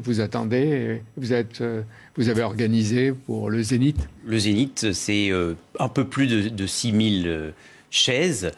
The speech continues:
Speaker 2: Euh, vous savez qu'il y a des jauges qui doivent être respectées. En tout cas, le Zénith sera plein. Mais ce qui est important, ce n'est pas uniquement les six mille personnes qui sont dans le Zénith.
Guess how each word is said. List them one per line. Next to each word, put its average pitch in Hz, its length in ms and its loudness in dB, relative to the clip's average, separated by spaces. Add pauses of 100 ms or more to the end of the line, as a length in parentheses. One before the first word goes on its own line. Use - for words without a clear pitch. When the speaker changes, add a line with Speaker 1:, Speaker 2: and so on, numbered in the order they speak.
(400)
Speaker 2:
Euh, 101 100 0
vous 95 100 -2
savez 104 240 -2
qu'il 101 120 -6
y 92 40 0
a 87 40 -2
des 85 100 -4
jauges 117 360 0
qui - 80 -6
doivent 120 240 -2
être 113 240 -4
respectées. 120 680 -2
En - 80 -16
tout 101 120 -12
cas, 110 100 -2
le 98 120 -2
Zénith 104 240 -2
sera 101 260 -4
plein. 156 340 0
Mais 123 80 -2
ce - 80 -4
qui - 80 -2
est 123 80 -4
important, 127 280 -4
ce - 120 -8
n'est 110 60 -4
pas 101 160 -2
uniquement 95 580 -2
les 95 100 -10
six - 160 -6
mille 95 140 -2
personnes 98 320 -6
qui 92 120 -12
sont - 140 -8
dans 82 80 -4
le 82 60 -6
Zénith. 135 360 0